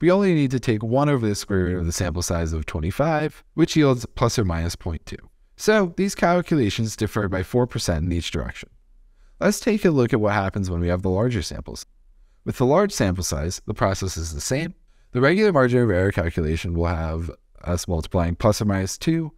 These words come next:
times the square root of point eight times point two divided by our sample size of two thousand five hundred.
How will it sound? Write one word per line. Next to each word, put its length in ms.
times 260
the 80
square 340
root 160
of 100
point 260
eight 200
times 280
point 280
two 260
divided 360
by 200
our 120
sample 340
size 300
of 140
two 160
thousand 380
five 240
hundred. 340